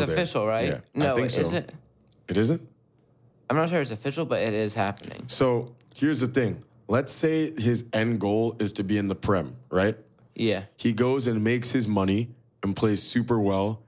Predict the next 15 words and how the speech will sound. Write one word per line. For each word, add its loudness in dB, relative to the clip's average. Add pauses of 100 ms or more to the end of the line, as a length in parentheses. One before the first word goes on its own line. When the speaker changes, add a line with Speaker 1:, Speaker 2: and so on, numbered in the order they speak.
(140)
Speaker 2:
in 0
a 0
lower 2
division 0 (460)
and 2
then 0
goes 2
to -4
the 2
Speaker 1:
Oh, 0
he's 2
Speaker 2:
Prem. 0
Speaker 1:
only 2
twenty. 0 (260)
Speaker 2:
Yeah, 2